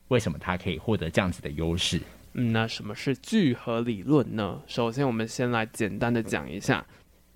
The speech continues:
Speaker 2: 就是啊，像 Google 这样子的科技巨头，他就把它称作聚合者。那这些聚合者和一般使用者之间的共通性呢，就是它可以串起资讯供给者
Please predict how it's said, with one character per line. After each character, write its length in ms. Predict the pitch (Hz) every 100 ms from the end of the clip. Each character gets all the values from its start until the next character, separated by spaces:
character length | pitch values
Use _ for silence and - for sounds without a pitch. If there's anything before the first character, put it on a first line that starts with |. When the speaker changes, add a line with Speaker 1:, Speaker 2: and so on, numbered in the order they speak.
| -
Speaker 2:
就 240 | - 185
是 260 | 147 - 139
啊， 260 | 123 113 117
像 260 | 147 117 -
Google 460 | 185 202 208 139 110
这 140 | 127
样 200 | 123 120
子 100 | 110
的 120 | 107 -
科 300 | - - 160
技 200 | 160 147
巨 280 | 208 - 107
头， 260 | - - 50 - -
他 180 | - 139
就 100 | 139
把 140 | 113
它 60 | 113
称 280 | - 120
作 320 | 120 135 101 -
聚 400 | - - 196 104
合 320 | - - 90 104
者。 340 | - 117 - - _ _ _
那 160 | 165
这 120 | 165 180
些 100 | 190
聚 260 | - 202
合 140 | 147 120
者 140 | 113
和 120 | 117
一 80 | 117
般 180 | 113 117
使 240 | 117 -
用 240 | 98 123 123
者 120 | 107
之 140 | 110
间 140 | 117 120
的 100 | 104
共 240 | - 147
通 240 | 123 120 120
性 320 | 131 123 95
呢， 140 | 85
就 100 | 104
是 100 | 123
它 220 | 117 117
可 140 | 110 117
以 20 |
串 360 | 104 - 151 110
起 260 | - 87 -
资 300 | - 131 139
讯 260 | - 127
供 240 | 117 117 120
给 200 | 101 95
者 280 | - 69